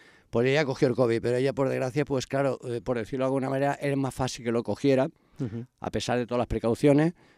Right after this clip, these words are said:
Speaker 1: porque es diabética.
Speaker 2: Claro.
Speaker 1: Es diabética y cogió el covid, pero bueno, lo cogió, pero lo superó rápido, ¿eh? Lo
Speaker 2: Ujú.
Speaker 1: superó rápido, gracias a Dios,
Speaker 2: Más joven,
Speaker 1: porque
Speaker 2: claro.
Speaker 1: le fue bien. Nada, no, no, no estuvo una semana, semana y pico, luego vino ya la,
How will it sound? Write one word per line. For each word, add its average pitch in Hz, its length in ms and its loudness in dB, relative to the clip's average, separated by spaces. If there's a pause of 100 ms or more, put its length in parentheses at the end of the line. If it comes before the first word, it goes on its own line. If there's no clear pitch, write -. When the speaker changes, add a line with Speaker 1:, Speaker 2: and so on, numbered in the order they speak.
Speaker 1:
porque 110 240 -2
es 117 60 0
diabética. 107 560 -2 (440)
Speaker 2:
Claro. 98 340 -12 (300)
Speaker 1:
Es 127 160 2
diabética 117 600 0
y 117 40 -8
cogió 147 240 4
el 160 80 4
covid, 147 320 6
pero 127 180 4
bueno, 190 260 8
lo 165 120 8
cogió, 170 360 8
pero 180 180 8
lo 160 120 10
superó 143 380 0
rápido, 120 460 2
¿eh? 170 80 -4 (460)
Lo 120 160 -2
Speaker 2:
Ujú. 113 80 -4
Speaker 1:
superó 131 300 0
rápido, 143 360 4
gracias 139 320 2
a 135 40 4
Dios, 151 160 6
Speaker 2:
Más 175 40 0
joven, 175 240 6
Speaker 1:
porque - 100 -8
Speaker 2:
claro. 98 220 -18 (220)
Speaker 1:
le 117 160 2
fue 143 240 2
bien. 175 360 2 (1300)
Nada, 139 340 4
no, 139 380 6
no, 135 240 2
no 131 140 4
estuvo 147 440 8
una 143 200 6
semana, 175 500 4
semana 156 340 0
y 147 60 0
pico, 180 400 4
luego 151 240 2
vino 147 240 0
ya 143 240 6
la, 139 320 4